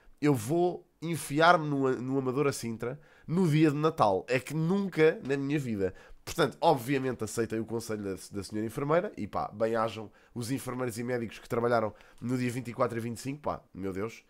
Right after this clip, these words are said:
grandes senhores. Ah, não só eles, mas todos os trabalhadores em geral. Isto é a moral da história deste vídeo, mas já lá vamos. Ah, pá, e agradeci à enfermeira, pronto, fui dormir,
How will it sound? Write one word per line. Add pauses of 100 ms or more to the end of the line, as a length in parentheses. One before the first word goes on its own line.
(120)
grandes
senhores. (1040)
Ah,
não
só
eles,
mas
todos
os
trabalhadores
em
geral. (160)
Isto
é
a
moral
da
história
deste
vídeo,
mas
já
lá
vamos. (400)
Ah, (640)
pá,
e
agradeci
à
enfermeira,
pronto,
fui
dormir,